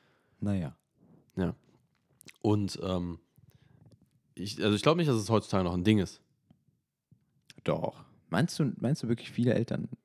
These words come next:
Speaker 1: klären dich auf? Gar nicht?
Speaker 2: Ja,
Speaker 1: Ist
Speaker 2: nicht,
Speaker 1: gar
Speaker 2: nicht
Speaker 1: kein
Speaker 2: gar
Speaker 1: Thema?
Speaker 2: nicht, aber ich glaub, nicht mehr so viel wie früher. Also klar, nicht mehr so viel wie früher,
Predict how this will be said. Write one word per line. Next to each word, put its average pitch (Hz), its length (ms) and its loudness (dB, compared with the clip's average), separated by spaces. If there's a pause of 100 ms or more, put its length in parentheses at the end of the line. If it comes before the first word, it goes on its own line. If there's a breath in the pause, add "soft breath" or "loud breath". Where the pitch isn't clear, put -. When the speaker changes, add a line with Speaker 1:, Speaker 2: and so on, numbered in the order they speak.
(120)
Speaker 1:
klären 107 200 0
dich 110 120 -2
auf? 113 100 -4 (600)
Gar 101 160 2
nicht? 127 200 -6 (720)
Speaker 2:
Ja, 92 100 -4
Speaker 1:
Ist 101 100 0
Speaker 2:
nicht, 104 160 2
Speaker 1:
gar 120 140 10
Speaker 2:
nicht 104 60 4
Speaker 1:
kein 120 100 6
Speaker 2:
gar 117 180 12
Speaker 1:
Thema? 196 100 8
Speaker 2:
nicht, 131 140 0
aber 101 160 0
ich 95 80 -4
glaub, 98 300 0 (120)
nicht 101 300 -4
mehr 101 100 4
so 92 120 0
viel 92 200 0
wie 85 80 -4
früher. - 280 -4
Also 92 160 2
klar, 113 360 2
nicht 117 160 -4
mehr 135 100 -2
so 123 80 -2
viel 131 180 -2
wie 131 60 -6
früher, 135 360 -2